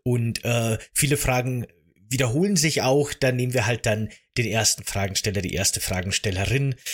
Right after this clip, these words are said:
Also nicht beleidigt sein, wenn ihr nicht drankommt. Das wird nicht das letzte F A Q sein, aber zumindest jetzt mal das erste,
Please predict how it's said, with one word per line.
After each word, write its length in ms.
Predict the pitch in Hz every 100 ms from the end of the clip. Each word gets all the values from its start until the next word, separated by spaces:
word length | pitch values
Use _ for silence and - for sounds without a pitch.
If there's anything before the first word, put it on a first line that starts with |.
| - - -
Also 240 | 117 110
nicht 420 | 110 135 196 -
beleidigt 420 | 156 147 143 147 -
sein, 200 | 135 120
wenn 80 |
ihr 100 | 110
nicht 160 | 127 123
drankommt. 500 | 117 117 - 113 117
Das 160 | 117 147
wird 280 | 147 127
nicht 200 | 170 185
das 140 | 151 -
letzte 340 | 117 - 110
F 160 | - -
A 60 |
Q 280 | 98 - 113
sein, 280 | 107 117 131 -
aber 260 | 127 135
zumindest 420 | - 143 175 -
jetzt 220 | 147 - 135
mal 160 | 127
das 280 | 131 - -
erste, 760 | 127 127 170 - - 98 113